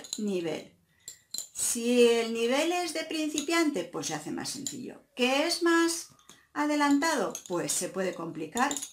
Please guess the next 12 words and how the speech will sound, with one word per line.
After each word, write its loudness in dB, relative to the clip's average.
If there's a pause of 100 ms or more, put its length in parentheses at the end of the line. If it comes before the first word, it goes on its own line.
todo 0
lo -4
que -8
uno -8
quiera. -18 (720)
Llego 2
aquí, 0
claro, 2 (240)
tendría -4
que -8
volver -2
a, 2